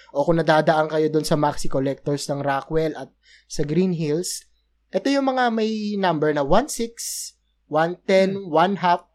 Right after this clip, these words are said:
Speaker 1: Meaning kasi nun, yun yung
Speaker 2: Ah.
Speaker 1: scaled nung laruan. Ito kasi parang one eight ata to.
Speaker 2: Ah.
Speaker 1: For context, kaya pag sinabing one half, ibig sabihin half body ng katawan yun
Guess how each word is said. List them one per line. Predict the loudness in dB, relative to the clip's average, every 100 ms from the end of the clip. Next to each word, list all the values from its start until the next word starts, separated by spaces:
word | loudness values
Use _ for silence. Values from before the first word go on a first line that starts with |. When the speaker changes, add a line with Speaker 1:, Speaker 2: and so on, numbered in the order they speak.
| _ _ _ _ _ _ _
Speaker 1:
Meaning | -4 -2 0
kasi | 2 2
nun, | 2 4
yun | 2 2
yung | 0 -2
Speaker 2:
Ah. | -2 0
Speaker 1:
scaled | 4 4 4
nung | 0 0 2
laruan. | 2 0 -2
Ito | -4 -2
kasi | -2 -2
parang | 2 2 2
one | 0 0 0
eight | 0 0
ata | -2 -6 -6
to. | -6 -8 -12 _ _ _ _ _ _ _
Speaker 2:
Ah. | -10 -8 -10 -4
Speaker 1:
For | 2 4
context, | 4 2 2 0 2 4
kaya | 4 4
pag | 2 2
sinabing | 4 4 4 4
one | 4 2
half, | 2 -2 -2
ibig | 0 0
sabihin | 4 4 4 4 2 2
half | 0 0
body | 2 2 2
ng | 0 -2
katawan | -2 -2 -2
yun | -2 -4